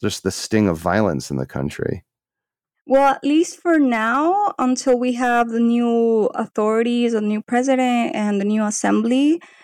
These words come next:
Speaker 2: um, at the end of the year, not much can be done. Lasso will only be able to decree, uh, laws on economic matters and nothing related to security, except,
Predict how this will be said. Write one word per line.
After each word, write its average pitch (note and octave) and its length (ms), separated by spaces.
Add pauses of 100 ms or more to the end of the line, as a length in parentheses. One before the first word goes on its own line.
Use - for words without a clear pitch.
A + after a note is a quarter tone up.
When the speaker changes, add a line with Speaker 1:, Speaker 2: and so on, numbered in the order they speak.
(260)
Speaker 2:
um, G#3 640
at G#3+ 140
the G#3+ 120
end G#3 180
of G3+ 100
the G#3 100
year, A#3 640 (420)
not A#3 220
much E4 320
can C#4 240
be A#3+ 120
done. A3 400 (180)
Lasso A#3 400
will C4 320
only A#3 280
be A3+ 200
able A3+ 380
to A#3+ 140
decree, G#3+ 840
uh, G#3 140
laws G3 540 (580)
on G#3 300
economic G#3+ 720
matters C#4+ 840
and G#3 260
nothing G3+ 420
related G3 400
to - 140
security, A#3+ 680 (580)
except, - 840